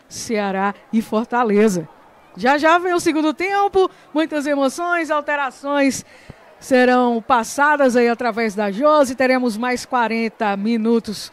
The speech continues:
no tempo normal e, quem sabe, acréscimos aqui no segundo tempo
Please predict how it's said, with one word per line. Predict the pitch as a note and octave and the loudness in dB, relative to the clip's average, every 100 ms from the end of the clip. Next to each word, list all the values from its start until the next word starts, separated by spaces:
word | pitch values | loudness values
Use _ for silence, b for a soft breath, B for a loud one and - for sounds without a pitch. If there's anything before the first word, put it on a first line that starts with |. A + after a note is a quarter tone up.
| _ | _
no | B3 A#3+ | -6 -4
tempo | B3+ A3+ A#3 | -4 -4 -4
normal | A3+ G3+ A3 G#3 F#3 B B B _ | -8 -4 0 0 0 B B B _
e, | G#3+ G#3+ | -8 -4
quem | A#3+ | -2
sabe, | A3+ A#3+ G#3+ G3+ - | -2 -2 -2 -4 -4
acréscimos | C4+ B3+ C4 C#4+ D#4+ D4+ C#4 A#3 | -4 0 4 4 2 -4 -2 -2
aqui | A#3 A#3+ | -2 -2
no | A#3 | -4
segundo | A#3 A3+ A#3 B3 | -4 -2 0 2
tempo | C4+ D#4 E4+ D#4+ | 2 2 2 -2